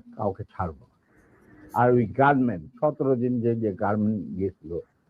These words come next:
আহ, রেড ক্রসের, উম, মাইক্রোবাসে, এই খবর শুনা গাজীরও মুখ শুকায় গেছে,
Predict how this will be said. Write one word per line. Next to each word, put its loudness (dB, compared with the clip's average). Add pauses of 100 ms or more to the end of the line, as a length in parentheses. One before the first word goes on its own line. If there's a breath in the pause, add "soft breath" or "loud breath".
(520)
আহ, -8
রেড 0
ক্রসের, 0
উম, -8 (160)
মাইক্রোবাসে, -2 (1600)
এই 6
খবর 4 (120)
শুনা 0 (640)
গাজীরও 4
মুখ 2
শুকায় 2
গেছে, 0